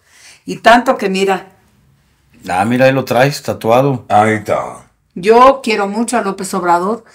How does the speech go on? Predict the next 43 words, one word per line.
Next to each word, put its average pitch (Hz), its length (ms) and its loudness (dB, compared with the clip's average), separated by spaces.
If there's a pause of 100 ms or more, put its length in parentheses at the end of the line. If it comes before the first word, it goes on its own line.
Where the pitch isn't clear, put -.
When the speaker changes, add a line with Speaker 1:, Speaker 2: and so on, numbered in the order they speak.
(340)
Speaker 1:
porque 196 320 0
es 190 140 -4
un 208 120 -6
hombre 185 240 -2
honesto, 220 640 -4
es 190 200 -6
un 196 140 -4
hombre 175 240 -2
incorruptible 220 1080 -6 (160)
para 170 220 -2
mí. 160 280 -8 (540)
Speaker 2:
Sí. - 100 -16
Speaker 1:
Es 185 200 -4
un 202 160 0
hombre 196 340 0
que 196 80 -4
ha 185 60 2
demostrado 185 560 -2
el 180 80 -6
amor 175 320 -2
a 175 100 -2
la 165 180 -8
patria, 208 640 -4 (120)
Speaker 2:
Sí. - 160 -14
Speaker 1:
eh, 160 360 -8 (720)
la 196 180 4
forma 220 440 -2
en 190 120 -6
que 196 140 -2
ha 190 200 0
tratado 196 600 0
al 175 160 -2
pueblo 185 360 -6
de 175 120 -4
México. 202 720 -8
Desde 180 300 -4
que 196 120 -2
él 190 60 -2
llegó 190 320 0
no 196 120 -4
ha - 20 -4
habido 190 320 -6
represión, 208 840 -6